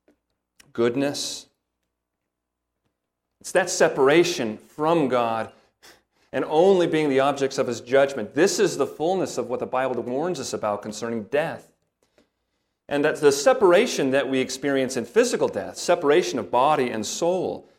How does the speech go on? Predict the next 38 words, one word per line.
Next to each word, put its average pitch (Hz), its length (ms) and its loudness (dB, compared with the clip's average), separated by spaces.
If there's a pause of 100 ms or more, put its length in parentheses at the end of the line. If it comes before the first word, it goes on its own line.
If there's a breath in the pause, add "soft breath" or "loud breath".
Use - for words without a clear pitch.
as 120 180 -2
terrible 196 480 2
as 110 160 -2
it 107 80 -2
is, 160 680 -4 (640)
is - 120 -6
simply 233 320 0
called 185 580 0
in 127 200 -2
Scripture - 680 0 (200 loud breath)
the 131 140 -6
first 226 560 2
death. - 460 -8 (2000)
And 151 120 0
it's 160 140 0
those 240 220 2
who 208 120 0
are 143 80 4
spared 180 520 0
from 139 280 -2
what 123 80 -6
the 123 80 -6
Bible 143 260 -2
calls 139 340 -2
the 123 80 -8
second 180 460 -6 (120)
death. - 440 -20
It's 135 200 -12
those - 680 0 (400)
who 143 80 -2
are 127 80 2
spared 170 400 0
from 143 220 -6
that 131 400 -6
that 107 140 -6
John 139 380 -6
calls 127 400 -4 (200)
blessed 113 600 -8